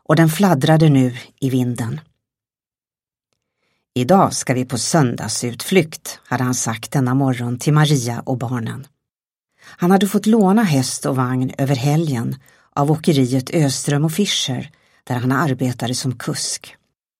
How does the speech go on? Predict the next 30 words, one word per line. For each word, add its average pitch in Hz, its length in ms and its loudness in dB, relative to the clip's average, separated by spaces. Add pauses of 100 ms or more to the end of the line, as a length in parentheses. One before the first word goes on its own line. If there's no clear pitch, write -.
(240)
Nu 170 260 6
ska - 220 -4
hela 127 240 2
familjen 135 560 2
ut 120 200 -2
och 131 80 0
åka. 127 520 -4 (2000)
Men 185 420 4
när 190 140 4
han 190 180 4
kom 190 160 4
hem 165 440 2 (140)
med 151 140 0
häst 160 400 -2
och 147 60 0
vagn 127 360 -4 (540)
hade 131 200 -2
han 160 80 2
inte 175 200 0
varit 139 300 -2
nykter. 151 540 -4 (1120)
"Jag 185 120 4
vill 220 220 8
inte 175 220 8
ut 147 200 4
och 147 60 2
åka", 131 460 -4 (220)
hade 135 200 -2
Maria 127 380 0
sagt. - 520 -12